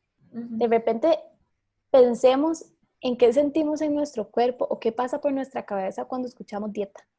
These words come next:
Speaker 2: o escuchamos nutrición, ¿ok?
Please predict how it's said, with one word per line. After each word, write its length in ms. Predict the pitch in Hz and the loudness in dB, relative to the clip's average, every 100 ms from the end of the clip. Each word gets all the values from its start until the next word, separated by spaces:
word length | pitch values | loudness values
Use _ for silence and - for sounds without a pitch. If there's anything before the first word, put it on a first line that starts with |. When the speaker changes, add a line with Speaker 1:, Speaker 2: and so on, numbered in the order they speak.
| _ _ - | _ _ -4
Speaker 2:
o 80 | 226 | -4
escuchamos 600 | 220 - - 196 202 220 - | -4 -10 -12 -12 -12 -12 -10
nutrición, 680 | 226 220 208 - 190 190 - _ _ _ _ _ _ - | -8 -8 -12 -14 -16 -18 -20 _ _ _ _ _ _ -20
¿ok? 180 | 247 | -10